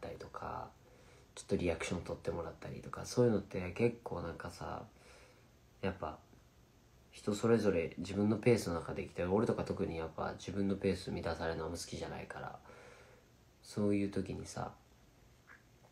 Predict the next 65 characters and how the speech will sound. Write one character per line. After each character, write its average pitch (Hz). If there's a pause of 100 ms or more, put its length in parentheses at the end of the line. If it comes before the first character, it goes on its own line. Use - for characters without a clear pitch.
(760)
も 101
し -
当 82
た 87
っ 85 (320)
た -
り -
と -
か -
し -
た -
ら、 - (920)
な 87
ん 87
か 101
申 101
し -
訳 104
な -
い -
な 87
と -
思 98
っ -
て -
さ、 -
な -
か 101
な 98
か 95
頼 95
め 98
な 87
い 67
ん 65
で -
す -
け -
ど、 -
こ -
れ 104
は 98
ち -
ょ -
っ -
と - (160)
面 95
白 92
い -
だ 80
ろ 78
う -
な -
と -
思 -
っ - (180)
て、 - (1400)
こ -
う、 -
お -
願 80
い 80
し -
て -
ね、 -